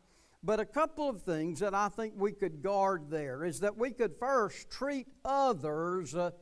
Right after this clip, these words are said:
with dignity. Now, you know, there's possibly been someone or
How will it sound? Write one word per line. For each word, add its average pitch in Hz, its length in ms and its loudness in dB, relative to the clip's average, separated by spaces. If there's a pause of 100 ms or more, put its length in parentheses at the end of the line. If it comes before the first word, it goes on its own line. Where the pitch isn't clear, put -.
(340)
with 196 420 2
dignity. 165 1080 0 (840)
Now, 185 460 0 (520)
you 285 120 -6
know, 247 160 2
there's 202 400 2
possibly 240 720 0
been 180 260 -2
someone 208 840 -2
or 170 440 -2